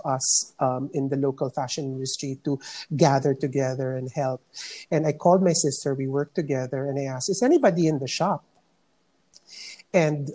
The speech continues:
thankfully that we have a dormitory behind their factory, and a few of our workers couldn't go home. Obviously, we sent everybody home to their families, but, uh, twenty-five individuals could not go home. So I said, "Do you think they can actually walk to the factory and start something?"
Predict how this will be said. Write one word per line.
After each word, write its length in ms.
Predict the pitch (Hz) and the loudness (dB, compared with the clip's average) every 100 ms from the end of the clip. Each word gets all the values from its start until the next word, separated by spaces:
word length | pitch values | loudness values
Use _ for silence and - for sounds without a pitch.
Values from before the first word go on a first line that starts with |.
| - | 0
thankfully 560 | 202 190 190 220 165 151 | 4 4 4 2 2 0
that 240 | 139 131 | 0 0
we 120 | 156 143 | -2 -4
have 280 | 151 139 135 | -2 -2 -4
a 140 | 156 139 | -4 -2
dormitory 680 | 135 151 170 165 135 131 | 2 2 2 0 -2 -2
behind 360 | 135 135 131 131 | -4 -6 -6 -6
their 80 | 127 | -6
factory, 580 | - 139 - 156 143 139 | -4 -4 -2 -2 0 0
and 80 | |
a 60 | 139 | -2
few 320 | - 185 202 | -2 4 4
of 120 | 185 | 4
our 140 | 151 143 | 2 2
workers 560 | 139 147 - 135 135 - | 2 0 0 -2 0 2
couldn't 280 | 175 185 | 2 2
go 160 | 165 151 | 2 2
home. 420 | 143 151 143 135 - - - 202 | 2 2 2 -2 -8 -16 0 4
Obviously, 320 | 196 202 180 | 4 4 2
we 80 | 160 | 0
sent 360 | - 170 175 | 0 0 -2
everybody 420 | 165 151 143 143 | -4 -6 -8 -8
home 240 | 135 143 139 | -8 -8 -8
to 80 | 143 | -6
their 160 | 139 | -6
families, 540 | 143 139 135 139 139 151 | -4 -4 -4 -4 -4 -2
but, 100 | 143 - - - - - | -4 -4 -10 -10 -12 0
uh, 320 | 147 143 139 - - - | 2 2 0 -4 -14 0
twenty-five 600 | 208 196 208 - 160 156 | 4 4 2 0 -2 0
individuals 840 | 160 151 139 143 135 139 135 - | -2 -2 0 -2 -2 -4 -4 -6
could 160 | - 143 | -4 -2
not 280 | 147 135 - | -2 -4 -4
go 140 | 135 | -4
home. 260 | 123 151 147 | -2 -2 -2
So 120 | 165 | -2
I 40 | |
said, 240 | 143 160 160 | 0 0 2
"Do 60 | 233 | 2
you 20 | |
think 280 | - 349 - | 4 0 2
they 80 | 285 | 0
can 160 | 196 | 2
actually 320 | 165 - 190 | 2 0 0
walk 360 | 139 139 143 - | 2 6 4 4
to 40 | 151 | -2
the 140 | 135 | -2
factory 560 | - 131 - 151 147 139 | -2 -6 -2 0 2 4
and 120 | 131 | 2
start 360 | - 131 127 | 2 2 2
something?" 560 | - 127 127 - 131 | 2 0 -2 -6 -6